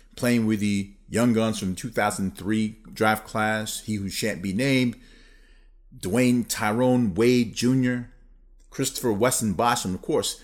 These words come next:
Carmelo Kayam Anthony, argued that it could be better than or equal to the ninety-two Dream Team. Of course, that will make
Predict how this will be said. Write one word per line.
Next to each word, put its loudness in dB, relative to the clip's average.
Carmelo 0
Kayam -2
Anthony, -4
argued 2
that 0
it -8
could -2
be 2
better 0
than -4
or -6
equal -2
to -4
the -6
ninety-two 0
Dream -6
Team. -10
Of -10
course, 0
that 0
will -2
make -2